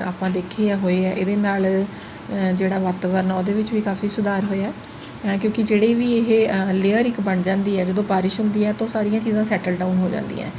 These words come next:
ਜਿਹਦੇ ਨਾਲ ਕਿ ਜਿਹੜੀ ਉਹ ਗਹਿਰ ਚੜ੍ਹੀ ਹੁੰਦੀ ਹੈ ਉਹਦੇ 'ਚ ਜਿਹੜੇ ਪਾਰਟੀਕਲਸ ਨੇ ਉਹਨਾਂ ਨਾਲ ਬਾਰਿਸ਼ ਪੈਣ ਨਾਲ ਉਹ ਧਰਤੀ 'ਤੇ ਬਹਿ ਜਾਂਦੇ ਆ, ਫਿਰ ਧਰਤੀ ਵੀ ਗਿੱਲੀ ਹੋਣ ਕਰਕੇ ਉਹ ਉੱਡਦਾ, ਮ-, ਮਿੱਟੀ ਨਹੀਂ ਇੰਨੀ ਉੱਡਦੀ,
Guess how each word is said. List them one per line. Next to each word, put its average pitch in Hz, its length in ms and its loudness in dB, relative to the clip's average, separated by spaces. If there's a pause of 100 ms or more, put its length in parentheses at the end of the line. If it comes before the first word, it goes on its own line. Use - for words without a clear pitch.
(260)
ਜਿਹਦੇ 214 160 4
ਨਾਲ 220 160 4
ਕਿ 220 120 0
ਜਿਹੜੀ 220 280 2
ਉਹ 233 80 6
ਗਹਿਰ 190 340 2
ਚੜ੍ਹੀ 208 320 2
ਹੁੰਦੀ 196 320 2
ਹੈ 196 120 0
ਉਹਦੇ 196 240 -2
'ਚ 208 40 -8
ਜਿਹੜੇ 208 200 0
ਪਾਰਟੀਕਲਸ 196 680 -2
ਨੇ 196 140 0
ਉਹਨਾਂ 202 260 -2
ਨਾਲ 208 160 0
ਬਾਰਿਸ਼ 180 360 -2
ਪੈਣ 185 200 0
ਨਾਲ 185 180 2
ਉਹ 190 120 0 (320)
ਧਰਤੀ 196 260 -2
'ਤੇ 190 140 0
ਬਹਿ 180 180 -2
ਜਾਂਦੇ 196 380 2
ਆ, 190 80 -2 (340)
ਫਿਰ 214 100 2
ਧਰਤੀ 208 320 4
ਵੀ 214 120 4
ਗਿੱਲੀ 208 300 2
ਹੋਣ 196 160 2
ਕਰਕੇ 190 320 -2
ਉਹ 202 120 0
ਉੱਡਦਾ, 190 640 -2
ਮ-, 202 360 -2
ਮਿੱਟੀ 190 240 2
ਨਹੀਂ 208 240 4
ਇੰਨੀ 196 200 2
ਉੱਡਦੀ, 180 360 0